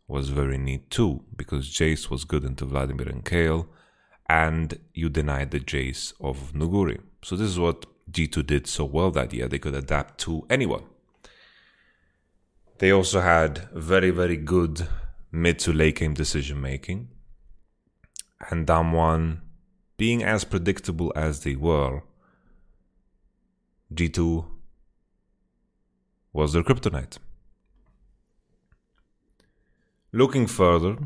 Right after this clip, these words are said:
G two went on to face, of course, F P X. And the biggest weakness there for G two was that they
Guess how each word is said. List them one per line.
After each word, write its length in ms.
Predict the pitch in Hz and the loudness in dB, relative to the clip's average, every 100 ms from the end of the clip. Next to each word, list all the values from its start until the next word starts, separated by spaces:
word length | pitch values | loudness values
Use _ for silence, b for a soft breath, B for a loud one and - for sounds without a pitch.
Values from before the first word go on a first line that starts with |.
| 120 | -8
G 160 | - 71 | -4 -4
two 160 | - | -2
went 240 | 78 78 73 | 0 0 0
on 220 | 73 73 | -2 -2
to 340 | - 71 67 - | -6 -8 -8 -6
face, 280 | - 73 69 | 0 0 -2
of 140 | 67 | -8
course, 260 | - 76 71 | -4 -4 -2
F 220 | 65 - | -6 -4
P 140 | 69 | -4
X. 360 | 67 - - - - - - _ _ _ - | -4 -6 -10 -12 -16 -20 -20 _ _ _ -6
And 120 | 175 | -2
the 40 | |
biggest 300 | 143 151 139 | 0 0 0
weakness 360 | 135 127 117 101 | 0 0 -2 4
there 180 | 117 123 | 4 2
for 120 | 85 | -2
G 220 | 80 80 | -4 -4
two 180 | - 78 | -4 -4
was 300 | 71 71 69 | -2 -2 -4
that 160 | 69 | -6
they 380 | 71 71 71 69 | -2 -2 -2 -4